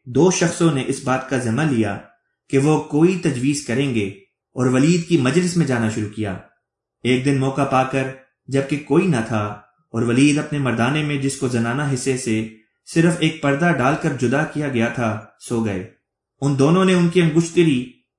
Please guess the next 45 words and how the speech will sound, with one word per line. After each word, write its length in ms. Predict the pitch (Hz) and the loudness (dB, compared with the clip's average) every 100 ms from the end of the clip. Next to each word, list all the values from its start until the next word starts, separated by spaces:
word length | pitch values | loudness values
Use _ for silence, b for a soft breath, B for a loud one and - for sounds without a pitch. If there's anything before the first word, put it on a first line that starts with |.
| - | -4
آہستہ 400 | 139 160 165 202 | 0 0 0 -2
سے 140 | 202 | 2
اتار 280 | 147 107 113 | 0 2 0
لی 280 | 131 113 92 - _ _ - | 0 -2 -2 -12 _ _ -6
اور 100 | 113 | 0
خود 200 | 175 156 | 2 2
مدینہ 320 | 139 147 165 170 | 2 2 2 2
کی 60 | |
طرف 240 | 160 147 135 | -2 -2 -2
بھاگ 260 | 123 113 | -2 -2
نکلے 440 | 117 113 104 101 - _ _ _ _ _ | -2 -4 -4 -4 -8 _ _ _ _ _
کہ 80 | 139 | 0
ہم 160 | 147 | 4
نے 180 | 170 175 | 6 6
ولید 320 | 147 143 175 | 4 4 2
کو 120 | - 165 | 0 -2
شراب 360 | 143 139 143 | 0 0 0
میں 120 | 143 | -2
مخمور 400 | 135 139 139 147 | -4 -6 -4 -2
دیکھا 400 | 139 110 110 117 | -2 -4 -4 -4
ہے 140 | 110 101 - _ _ _ _ | -4 -6 -12 _ _ _ _
اور 100 | 139 | 0
اس 120 | 165 | 0
کا 120 | - | 0
ثبوت 380 | 165 165 156 160 | -2 2 2 4
یہ 80 | 165 | 4
انگوٹھی 440 | 151 123 120 170 | 2 0 0 2
ہے 140 | 127 95 - _ _ _ | 2 -4 -10 _ _ _
جو 120 | 139 147 | -2 4
ان 180 | 165 165 | 4 4
کے 80 | |
ہاتھ 300 | 151 139 143 | 2 2 2
سے 80 | - | 2
حالت 360 | 151 120 135 139 | 2 2 0 0
نشے 340 | 135 127 156 | -2 -2 -2
میں 120 | 151 | -4
ہم 200 | 147 135 170 | -2 2 2
نے 80 | |
اتاری 340 | 135 113 110 131 | 2 0 0 2
اور 120 | 135 | 2
ان 140 | 127 | 0
کو 100 | 127 | -4
خبر 220 | 143 147 185 | -6 -2 -2
نہ 140 | 123 | -2
ہوئی۔ 280 | 110 101 | -2 -4